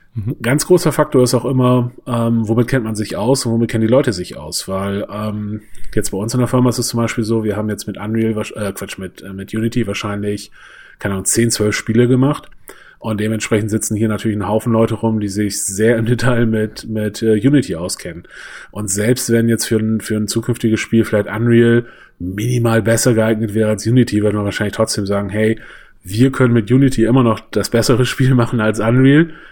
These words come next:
Speaker 2: als mit Unreal, weil, ähm, wir halt einfach so viel mehr Erfahrung daraus, darin haben, alles aus, aus Unity rauszuholen, als alles aus Unreal rauszuholen.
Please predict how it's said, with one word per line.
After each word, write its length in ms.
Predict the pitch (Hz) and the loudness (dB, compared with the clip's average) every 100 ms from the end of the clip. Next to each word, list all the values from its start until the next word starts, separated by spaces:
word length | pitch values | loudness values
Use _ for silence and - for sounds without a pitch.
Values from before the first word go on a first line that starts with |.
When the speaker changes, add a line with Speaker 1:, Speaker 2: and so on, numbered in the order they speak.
| - | -6
Speaker 2:
als 220 | 110 - | -6 -2
mit 100 | 113 | 0
Unreal, 460 | 107 127 135 135 113 | 2 4 6 4 4
weil, 400 | 110 110 110 117 | 2 4 4 2
ähm, 380 | 117 110 107 101 | 0 0 0 2
wir 140 | 110 | 2
halt 100 | 113 | 2
einfach 240 | 107 107 98 | -2 -4 -2
so 160 | 110 | -2
viel 160 | - 107 | 0 0
mehr 160 | 110 | 0
Erfahrung 480 | 104 - 107 107 107 | 0 -2 -2 0 0
daraus, 440 | 110 101 110 - - | -2 0 -2 -2 -6
darin 320 | 104 101 107 | -6 -4 -4
haben, 400 | 104 107 107 107 - - - - | -2 -2 -2 -6 -12 -20 -20 -12
alles 300 | - 107 104 | -2 0 0
aus, 400 | - 104 104 - | -4 -4 -4 -6
aus 160 | - - | -6 -2
Unity 260 | 113 110 107 | 2 2 2
rauszuholen, 540 | 104 101 110 107 104 | 0 -2 0 0 0
als 160 | 101 - | -4 -6
alles 200 | 98 104 | -6 -6
aus 120 | - | -4
Unreal 300 | 110 110 95 | 0 0 0
rauszuholen. 560 | 80 - 82 - 80 | -4 -6 -8 -8 -12